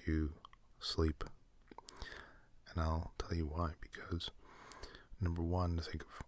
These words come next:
how much time you would save by not having to sleep and how much more productive you could be. And number two,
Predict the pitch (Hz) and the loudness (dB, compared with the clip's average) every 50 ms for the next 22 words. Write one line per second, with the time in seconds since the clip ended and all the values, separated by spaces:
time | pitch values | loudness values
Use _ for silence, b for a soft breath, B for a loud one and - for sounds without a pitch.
0 | - - - 82 80 76 - - - 80 78 76 76 76 73 71 - - - 87 | -6 0 2 4 4 4 4 4 6 6 6 6 4 2 2 2 0 2 4 6
1 | 82 80 80 80 - - - - - - - - - 82 80 78 76 76 78 80 | 6 6 4 2 -2 -8 -14 -18 -20 -20 -12 -4 0 2 2 4 2 2 2 2
2 | 73 71 73 76 71 - - - 78 73 73 73 - - - - - - - - | 2 2 2 0 0 0 0 0 0 0 0 -2 -4 -6 -14 -6 -4 0 2 4
3 | 82 80 78 - - 78 76 - - - - 80 80 78 - - 80 76 - - | 4 4 4 2 0 0 0 -2 -2 0 2 4 4 4 4 2 2 2 2 4
4 | 85 82 78 - - - 78 78 76 - - - - - - - - - 87 82 | 4 4 2 2 0 -2 -2 -2 -2 -4 -8 -8 -8 -10 -14 -20 -4 -2 0 0
5 | 76 - 76 - - 80 78 - - - - - - B B B B B B B | 0 -2 -2 0 2 2 2 0 -2 -8 -16 -20 -20 B B B B B B B
6 | B B B B B B B B B B B B B B B B B B B B | B B B B B B B B B B B B B B B B B B B B
7 | B B B - - - - - 98 87 87 87 87 90 90 - - - - - | B B B -20 -20 -12 -4 0 2 2 2 2 2 2 0 0 -2 -4 -6 -2
8 | - 87 85 82 | 2 4 4 4